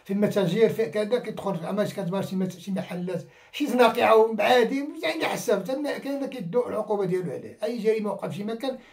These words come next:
حتى المكان كيعطيوها الحق ديالو، هذه داخله في القوانين.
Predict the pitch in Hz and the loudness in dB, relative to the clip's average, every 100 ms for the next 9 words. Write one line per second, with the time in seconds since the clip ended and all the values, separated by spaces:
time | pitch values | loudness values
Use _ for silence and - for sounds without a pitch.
0 | _ - 226 233 233 247 226 - 214 214 | _ -2 2 2 2 -2 -2 -4 0 0
1 | 214 - - 196 - 156 156 101 - _ | 0 -6 -10 -10 -6 -6 -6 -8 -16 _
2 | 143 151 208 185 - 180 190 - _ _ | -10 -6 -6 -6 -6 -4 -4 -6 _ _
3 | - - 170 151 123 - | -12 -2 0 0 -2 -10